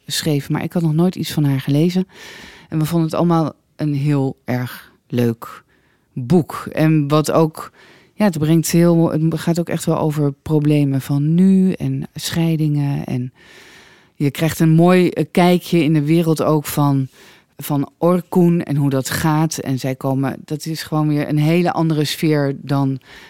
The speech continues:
waarin Franka is opgevoed. Orkoen is Turks. En er staan ook wat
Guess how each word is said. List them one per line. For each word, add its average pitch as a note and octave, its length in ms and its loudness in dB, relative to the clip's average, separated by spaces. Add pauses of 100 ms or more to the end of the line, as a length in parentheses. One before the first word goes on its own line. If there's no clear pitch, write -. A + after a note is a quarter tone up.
waarin C3+ 260 0
Franka D#3+ 360 0
is D3 140 -2
opgevoed. C#3+ 680 -4
Orkoen C#3 400 -4
is B2+ 200 -4
Turks. D#3 520 0 (420)
En D3 100 -2
er C#3+ 60 2
staan D3+ 220 4
ook D#3 120 2
wat D3 180 0